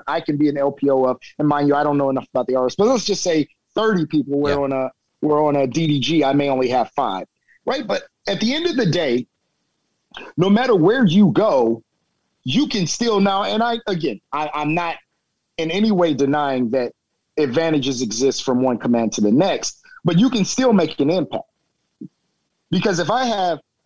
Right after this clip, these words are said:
Speaker 1: thirty sailors that work under me and they don't do shit,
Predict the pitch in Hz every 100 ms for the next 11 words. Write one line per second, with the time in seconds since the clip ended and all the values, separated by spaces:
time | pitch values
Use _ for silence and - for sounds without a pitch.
0 | - 208 226 214 190 180 - _ - -
1 | 208 196 160 170 151 143 196 262 151 127
2 | 127 _ _ _ _ _ _ _ _ _
3 | _ _ _ 165 185 220 156 143 277 -
4 | 143 123